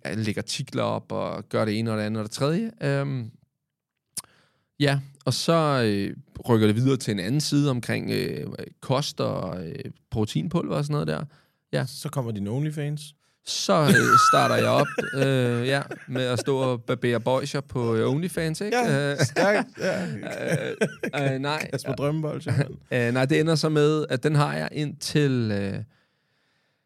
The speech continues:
Speaker 1: indtil at det stikker af her, og så, så sælger jeg alt, og så er det det.
Speaker 2: Okay, og hvad hedder det, mm, den idé, du får med at sidde og smage på mad,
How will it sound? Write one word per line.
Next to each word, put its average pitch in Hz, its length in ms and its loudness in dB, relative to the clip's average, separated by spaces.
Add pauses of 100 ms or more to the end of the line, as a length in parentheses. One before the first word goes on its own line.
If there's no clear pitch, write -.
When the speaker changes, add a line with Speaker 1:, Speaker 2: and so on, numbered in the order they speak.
(300)
Speaker 1:
indtil 151 440 4 (280)
at 120 140 -4
det 123 80 -2
stikker 127 260 0
af 123 160 0
her, 127 220 -2 (140)
og 117 80 -8
så, 123 300 -4 (120)
så - 180 -20 (480)
sælger 120 300 -4
jeg 110 140 -2
alt, - 200 -8
og 117 80 -10
så 117 100 -8
er 110 60 -4
det 107 120 -10
det. 113 140 -8 (400)
Speaker 2:
Okay, 165 440 -2
og 127 280 -2
hvad 131 220 2
hedder 127 160 2
det, 120 240 -2
mm, 110 840 -8 (720)
den 175 160 2 (140)
idé, 165 180 2
du 156 100 0
får 139 420 2
med 120 160 2
at 113 160 -2
sidde 117 320 0
og 104 120 -6
smage 101 220 -2
på 98 80 -4
mad, 92 260 -2